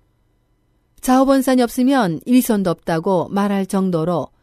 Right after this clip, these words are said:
자오번산은 왕펑유의 사기극에 큰 도움을 줬습니다.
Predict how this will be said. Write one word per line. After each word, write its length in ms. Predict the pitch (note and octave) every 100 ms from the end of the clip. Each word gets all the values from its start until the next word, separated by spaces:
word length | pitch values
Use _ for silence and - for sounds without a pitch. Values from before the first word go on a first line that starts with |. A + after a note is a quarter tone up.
| _ _
자오번산은 800 | - A#3 A3+ G#3+ G#3+ G#3+ A#3+ E3 - _ _
왕펑유의 880 | A#3 A#3+ A#3+ A#3+ A#3 A#3+ C4+ E3 D#3+
사기극에 760 | - B3 A#3 G3+ E3+ C#3 C3+ _ _ _ -
큰 300 | C#4 C4 B3+
도움을 340 | A3+ G#3+ A#3
줬습니다. 640 | G#3 F#3+ F#3 D#3+ D3+ C3+